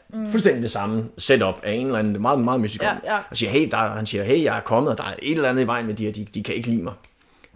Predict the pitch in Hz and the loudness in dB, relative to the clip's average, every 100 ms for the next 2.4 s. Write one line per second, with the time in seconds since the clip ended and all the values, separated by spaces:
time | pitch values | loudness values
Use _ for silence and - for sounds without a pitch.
0 | - 135 147 117 - 123 127 113 117 107 | -2 0 0 -4 -4 -2 0 -2 -2 -4
1 | 101 117 123 117 135 131 123 - 127 110 | -4 -6 -4 4 6 6 2 -2 -2 -4
2 | - 117 117 117 | 0 0 0 -4